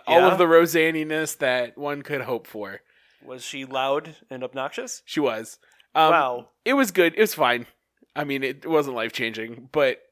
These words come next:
Speaker 1: it was something to look <laughs> forward to that wasn't Star Wars, <laughs> which is a thing I haven't had in a <laughs> while.
Speaker 2: That's fair.
Speaker 1: Uh, I watched that.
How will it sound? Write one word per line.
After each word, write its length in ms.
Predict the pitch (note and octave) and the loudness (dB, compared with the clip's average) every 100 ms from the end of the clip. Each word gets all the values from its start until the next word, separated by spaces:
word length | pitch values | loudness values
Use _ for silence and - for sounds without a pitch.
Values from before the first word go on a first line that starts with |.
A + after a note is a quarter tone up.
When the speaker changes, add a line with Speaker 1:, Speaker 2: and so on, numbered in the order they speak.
| - | -8
Speaker 1:
it 80 | D#3 | -4
was 160 | C#3+ | -4
something 340 | - F#3 F#3+ F3 | -2 -2 -2 -2
to 60 | |
look 180 | E3+ E3+ | -2 -2
<laughs> 0 | |
forward 460 | - D3 C3+ - - | -6 -4 -2 -2 -6
to 260 | D3 C3 C3+ - - | -4 -4 -6 -8 -6
that 180 | - A#2 | -2 0
wasn't 340 | C3+ C#3 C#3+ | 0 -2 -6
Star 340 | - - G2 G2 | -8 -4 -4 -4
Wars, 540 | G#2 - - - - F#4 - - - | -8 -12 -12 -8 -8 -10 -10 -10 -10
<laughs> 360 | - - - - | -12 -12 -10 -6
which 180 | D3 D3+ | -4 -4
is 100 | D3+ | -4
a 80 | |
thing 240 | D#3+ F3 E3 | 0 2 4
I 100 | D#3+ | 2
haven't 300 | D3+ D#3 D#3+ | 2 0 -2
had 300 | C#3+ C3+ A2+ | -4 -2 -2
in 120 | A#2 | -4
a 60 | A#2 | -6
<laughs> 0 | |
while. 640 | A#2+ - D#3+ - - C3+ _ _ _ _ _ _ _ _ _ - | -6 -8 -8 -8 -6 -6 _ _ _ _ _ _ _ _ _ -20
Speaker 2:
That's 180 | A#2+ | -20
fair. 220 | - A2 - | -20 -20 -2
Speaker 1:
Uh, 300 | D#3 D#3 D3+ D#3 | 4 6 6 2
I 80 | E3+ | 2
watched 240 | E3 D#3+ | 2 4
that. 320 | G#3+ A3 G#3 | 6 6 6